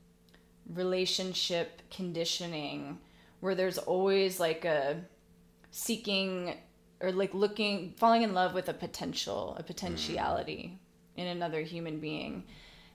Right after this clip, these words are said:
Speaker 1: And I think i-, in me, when I kinda look at that retrospectively, I think a lot of that was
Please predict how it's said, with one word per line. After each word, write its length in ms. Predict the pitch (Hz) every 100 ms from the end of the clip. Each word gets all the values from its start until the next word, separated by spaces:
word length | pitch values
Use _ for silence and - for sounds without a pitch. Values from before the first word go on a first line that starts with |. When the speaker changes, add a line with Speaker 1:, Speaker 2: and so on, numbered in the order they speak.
| -
Speaker 1:
And 500 | 202 202 180 170 170 - -
I 60 |
think 280 | 202 247 262
i-, 40 | 107
in 440 | - 208 220 214
me, 300 | 220 233 220
when 180 | 196 185
I 100 | 180
kinda 280 | 196 185 175
look 180 | 180
at 120 | 180 165
that 180 | -
retrospectively, 880 | 170 170 160 156 160 156 170 160 156
I 60 | 160
think 240 | 165 160
a 40 | 165
lot 280 | 156 160
of 140 | 165 160
that 220 | 143 -
was 460 | 160 160 151 -